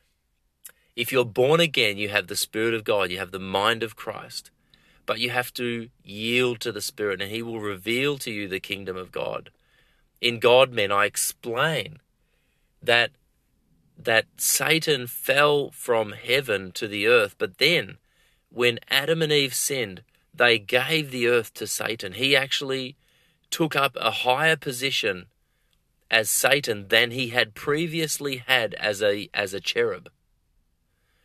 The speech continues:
Just think about that. You know, we ask, religion asks these questions, "Well, you know, how come Satan was able to accuse Job?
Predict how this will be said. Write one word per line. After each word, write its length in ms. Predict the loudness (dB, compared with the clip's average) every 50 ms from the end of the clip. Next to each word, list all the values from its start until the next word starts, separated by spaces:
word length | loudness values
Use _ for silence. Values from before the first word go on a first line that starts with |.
| _ _ _ _
Just 240 | -4 -4 -4 0 2
think 200 | 2 2 2 2
about 300 | 0 0 -2 -4 -6 -8
that. 200 | -8 -8 -10 -12 _ _ _ _ _ _ _ _ _ _ _ _ _ _ _ _ _ _ _ _ _ _ _ _ _ _ _ _ _ -2
You 80 | 4
know, 160 | 6 6 6 4
we 200 | 4 4 6 8
ask, 300 | 8 6 4 2 -4 -8 _ _ _
religion 520 | -4 -2 0 2 2 0 2 4 4 6 6
asks 260 | 6 6 6 4 0
these 180 | 0 -2 -2
questions, 340 | -2 0 0 0 0 -2 -4
"Well, 180 | -4 -4 -4 -6 -6
you 80 | -6
know, 120 | -4 -4 0
how 200 | 2 2 2 2
come 280 | 2 0 0 0 0
Satan 500 | -4 -2 0 0 0 0 -2 -4 -4 -4
was 160 | -6 -6 -2
able 340 | 0 0 0 0 -2 -4 -8 -8
to 160 | -8 -8 -8
accuse 440 | -10 -10 -10 -10 -10 -8 -10 -10 -8
Job? 480 | -4 -2 -2 -2 -2 -4 -8 -12 -18